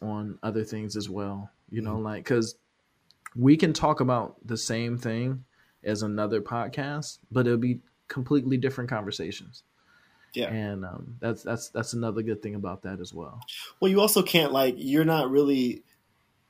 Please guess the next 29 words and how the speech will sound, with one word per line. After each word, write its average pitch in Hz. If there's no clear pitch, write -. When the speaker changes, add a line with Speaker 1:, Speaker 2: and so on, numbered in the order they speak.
Speaker 2:
you're 147
not 147
really 131
opening 135
your 110
mind 110
if, 110
like, 110
if 113
you, 120
you 262
can't, 139
you 156
can't, -
so 175
you 165
can't 190
make 175
an, 151
uh, 143
informed 160
decision 135
without 117
hearing 117
both 107
sides 104
of 95
a 92
story, 98